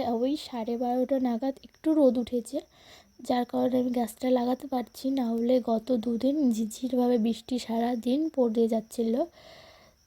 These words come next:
উম, খুব সুন্দর আছে ওয়েদারটা, হালকা হালকা মিষ্টি মিষ্টি রোদ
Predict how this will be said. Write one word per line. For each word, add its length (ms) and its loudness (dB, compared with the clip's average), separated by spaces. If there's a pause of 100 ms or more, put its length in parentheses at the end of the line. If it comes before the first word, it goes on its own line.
(120)
উম, 420 0 (680)
খুব 180 -8 (140)
সুন্দর 340 -2
আছে 260 -4
ওয়েদারটা, 600 -4 (600)
হালকা 380 -2
হালকা 300 0
মিষ্টি 380 0
মিষ্টি 380 -2
রোদ 200 2